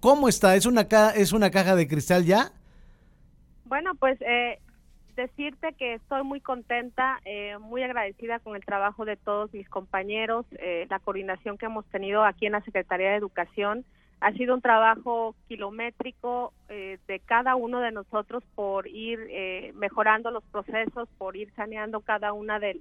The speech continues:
Speaker 2: de, de las áreas. Y pues hoy los resultados están a la vista, no tenemos, eh, observaciones de monto.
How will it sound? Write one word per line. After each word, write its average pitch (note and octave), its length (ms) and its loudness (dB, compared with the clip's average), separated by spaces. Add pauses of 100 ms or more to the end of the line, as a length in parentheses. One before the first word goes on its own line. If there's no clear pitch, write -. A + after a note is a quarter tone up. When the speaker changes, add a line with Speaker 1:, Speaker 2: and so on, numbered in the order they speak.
Speaker 2:
de, F#3 440 -10 (140)
de G#3 140 -6
las F#3 240 2
áreas. A#3+ 380 4 (600)
Y A#3 120 -10
pues A#3+ 300 0
hoy C4+ 220 0
los C#4 200 -2
resultados B3 560 -4
están B3+ 300 -4
a B3 40 -4
la A3+ 160 -2
vista, C4+ 460 -6
no C4 180 -8
tenemos, B3 560 -8 (120)
eh, F#3+ 440 -14
observaciones G#3+ 1040 -4 (260)
de G3 120 -2
monto. C4+ 600 0